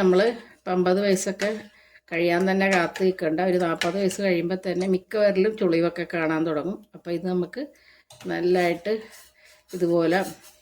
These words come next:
ആ, ഇതിപ്പോൾ ഏത് പാക്കിൻ്റെ ഒപ്പം നമ്മുടെ ഫ്ലാക്സ് സീഡ് ഇങ്ങനെ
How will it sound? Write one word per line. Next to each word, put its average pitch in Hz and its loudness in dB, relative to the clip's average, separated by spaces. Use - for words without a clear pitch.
ആ, 185 -8
ഇതിപ്പോൾ 202 2
ഏത് 220 2
പാക്കിൻ്റെ 220 2
ഒപ്പം 233 0
നമ്മുടെ 208 0
ഫ്ലാക്സ് 196 0
സീഡ് 196 0
ഇങ്ങനെ 196 2